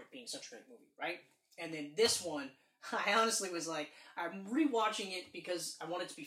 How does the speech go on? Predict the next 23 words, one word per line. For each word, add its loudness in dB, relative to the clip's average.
fresh, -2
but -2
I 6
also 4
wanna 2
see -2
if -4
maybe, 4
just 6
maybe, -2
uh, 0
the -2
hate 4
I 2
had 0
for 4
it -2
isn't 0
as -2
strong 8
as, 0
or 4
was, 8